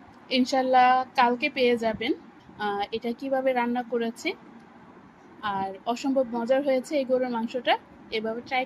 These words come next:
করতে পারেন, অনেক, অনেক ভালো লাগবে। আর মাটির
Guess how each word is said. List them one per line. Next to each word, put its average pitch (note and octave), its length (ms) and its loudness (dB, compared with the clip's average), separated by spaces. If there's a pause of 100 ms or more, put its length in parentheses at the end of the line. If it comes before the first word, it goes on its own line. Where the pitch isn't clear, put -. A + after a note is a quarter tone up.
করতে C4 220 -8
পারেন, C#4 280 0
অনেক, B3+ 320 0
অনেক A#3+ 200 -4
ভালো A3 260 -6
লাগবে। F#3+ 340 -8 (420)
আর G#3 220 0
মাটির A3 420 -4